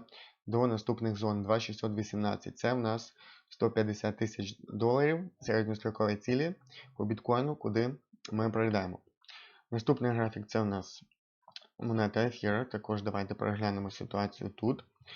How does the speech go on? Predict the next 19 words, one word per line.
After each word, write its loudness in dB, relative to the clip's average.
Ми 2
бачимо, 2
що, 0
е, 2
по 2
монеті 0
ефір 0
ми 2
не 4
прийшли 2
до 0
зони 2
нуль 0
шістсот -4
вісімнадцять, -2
до -2
сильної -2
зони 0
підтримки. -2